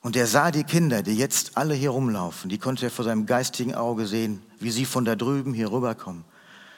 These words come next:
Wie wir Kinder aus dem Umfeld erreichen. Wir rochen das Lagerfeuer und konnten die Fahne wehen sehen. Hatten wir Geld?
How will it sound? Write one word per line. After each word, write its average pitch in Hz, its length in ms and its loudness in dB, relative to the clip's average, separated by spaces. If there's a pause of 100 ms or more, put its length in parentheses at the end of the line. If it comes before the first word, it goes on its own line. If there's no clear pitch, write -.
(380)
Wie 113 120 -2
wir 127 100 2
Kinder 170 340 4
aus 131 160 -4
dem 135 140 -2
Umfeld 165 400 0
erreichen. 90 600 -4 (260)
Wir 123 180 2
rochen 156 580 4
das 135 180 2
Lagerfeuer 139 800 4
und 123 160 -4
konnten 147 600 2 (520)
die 135 80 0
Fahne 180 500 6
wehen 139 300 4
sehen. 92 440 -2 (1160)
Hatten 196 300 8
wir 175 100 8
Geld? 170 560 4